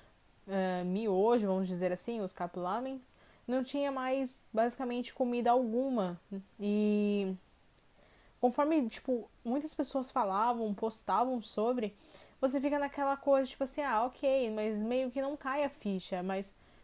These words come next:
quando você chega no mercado, vê pessoas correndo pra conseguir comida, pra estocar, pra tentar sobreviver ao evento catastrófico que estava por vir,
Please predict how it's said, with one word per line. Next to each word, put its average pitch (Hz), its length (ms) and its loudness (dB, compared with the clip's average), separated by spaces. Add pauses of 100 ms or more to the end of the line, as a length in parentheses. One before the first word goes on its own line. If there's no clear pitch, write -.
(240)
quando 277 640 2
você 262 260 -2
chega 302 380 2
no 311 80 0
mercado, 214 720 0
vê 214 180 -2
pessoas 226 640 -2
correndo 202 800 -2 (1080)
pra 226 180 4
conseguir 214 680 -2
comida, 240 720 0
pra 196 140 0
estocar, 202 520 -6
pra 208 180 -6
tentar 208 380 -6
sobreviver 208 720 -2
ao 208 140 2
evento 220 520 0
catastrófico 294 720 -2
que - 120 -14
estava 220 340 -2
por 269 220 0
vir, 220 360 0